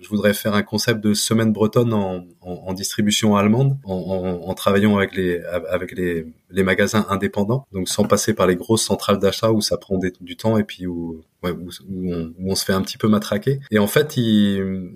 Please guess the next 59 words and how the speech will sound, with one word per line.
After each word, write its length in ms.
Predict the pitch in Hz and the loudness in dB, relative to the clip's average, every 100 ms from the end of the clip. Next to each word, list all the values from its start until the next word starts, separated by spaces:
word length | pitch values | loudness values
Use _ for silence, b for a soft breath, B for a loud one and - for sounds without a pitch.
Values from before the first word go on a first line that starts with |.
| 90 | -18
je, 100 | 95 - | -14 -4
je 140 | - | -2
passais 280 | - 110 123 | 0 2 2
le, 200 | 117 110 98 | 2 2 2
le 100 | 110 | 2
mois 140 | 113 | 2
de 60 | 110 | 2
septembre, 440 | - 117 135 131 | 0 0 2 2
on 80 | 110 | 2
a, 220 | 101 95 | 0 -2
on, 220 | 92 95 95 | -6 -10 -8
on 120 | 98 | -6
a 40 | 98 | -2
une 120 | 98 | 2
maison 300 | 107 113 107 | 2 4 0
à 40 | |
Trébordin 480 | 104 107 101 101 117 | 0 0 0 2 0
dans, 220 | 107 95 | -2 -4
dans 120 | 92 | -6
les 100 | 98 | -6
Côtes 180 | 95 101 | -4 -2
d'Armor, 240 | 101 104 127 | 0 0 0
je 100 | - | 0
passais 240 | 110 - | -2 0
le 100 | 104 | 2
mois 120 | 107 | 2
de 60 | 104 | 2
septembre 420 | 110 107 123 117 | 0 0 0 2
là-bas, 340 | 107 113 139 B B B B B - | 2 2 -2 B B B B B -4
euh, 280 | 98 90 90 | -2 0 -2
en, 280 | 92 95 98 | -4 -4 -4
en 40 | |
famille, 420 | - 104 117 139 | 0 4 6 6
et 60 | 131 | 4
puis, 320 | 139 104 95 | 0 -2 2
euh, 320 | 90 85 85 85 | 2 2 -2 -2
on 100 | 98 | 0
a 60 | 101 | 2
convenu 300 | 113 110 123 | 4 4 4
de 60 | |
se 120 | - | 2
rencontrer, 460 | 101 101 107 104 135 | 2 2 0 0 0
et 40 | |
puis 180 | 131 - 95 _ - | 0 -2 -4 _ -16
ça, 180 | - 85 | -12 -10
ça 200 | - 104 | -4 -2
a 60 | 101 | -2
tout 120 | - | -2
de 60 | - | -4
suite, 260 | 127 131 | -4 0
euh, 220 | 101 90 90 | 0 0 -2
ça 180 | - | -2
a 40 | 104 | -2
tout 120 | - | 0
de 60 | 107 | -2
suite 200 | 131 123 | -2 2
matché, 420 | 104 104 135 135 - | 2 4 0 -2 -6
et, 240 | 101 95 | -6 -2
euh, 420 | 90 90 87 90 | -2 -2 -2 -4